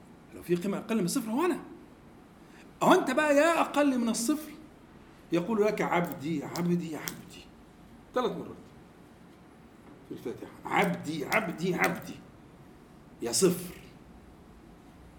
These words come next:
شوف كيف يرقيك سبحانه وتعالى، كيف يرقيك؟ ياخدك فين، فين، فين، فين، فين، فين، فين؟ وانت مش فاكر قريت الفاتحة ولا ما قريتهاش، انت هتجنني.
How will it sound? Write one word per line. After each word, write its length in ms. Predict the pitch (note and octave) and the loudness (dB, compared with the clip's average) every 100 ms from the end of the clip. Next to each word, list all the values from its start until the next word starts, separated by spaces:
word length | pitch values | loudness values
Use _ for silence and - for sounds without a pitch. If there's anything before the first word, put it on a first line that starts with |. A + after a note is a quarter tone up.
| - - - - - - | -20 -20 -20 -20 -20 -10
شوف 180 | E3+ F3 | -8 -6
كيف 340 | - F3 - B2 - - | -4 -4 -4 -8 -8 -4
يرقيك 500 | D3 D#3 D3+ F#3+ F#3+ - - - - - - - - - - - - | -2 -2 -4 -4 -4 -6 -16 -20 -20 -20 -20 -20 -20 -20 -20 -20 -20
سبحانه 360 | - - D3+ C3+ | -18 -8 -6 -6
وتعالى، 280 | B2+ C#3 E3 - - - | -10 -12 -14 -18 -20 -6
كيف 220 | - A3+ | -4 -2
يرقيك؟ 360 | E3+ - - B2+ - - - - - - - - - - | -4 -6 -10 -12 -10 -12 -14 -18 -18 -20 -20 -20 -20 -14
ياخدك 300 | A#2 F#3+ D#3+ | -10 -6 -6
فين، 300 | - A3+ F#3+ | -2 0 0
فين، 280 | - G#3+ E3 | -2 -2 -4
فين، 260 | F3 G#3 D#3+ | -4 -4 -2
فين، 240 | G#3 E3+ | -2 -2
فين، 240 | F#3 F#3+ - | -2 -4 -6
فين، 140 | E3+ | -10
فين؟ 140 | - - - - - - - - - - - - - - - - - - - - - - - - - | -12 -16 -18 -20 -20 -20 -20 -20 -20 -20 -20 -20 -20 -20 -20 -20 -20 -10 -2 -2 -2 -6 -14 -18 0
وانت 280 | D#3+ G3+ F3+ | 4 4 4
مش 200 | F3 - | 2 2
فاكر 280 | G3 F#3 F3+ | 0 0 0
قريت 200 | E3 D#3+ | -2 0
الفاتحة 380 | F3 E3 - D#3+ | 0 -2 -4 -2
ولا 100 | D#3 | -2
ما 100 | D#3 | -2
قريتهاش، 260 | D#3 E3 | -2 -2
انت 180 | E3+ - | -2 -2
هتجنني. 680 | D#3+ - E3+ G#3+ D4 A3 | -2 0 4 6 6 4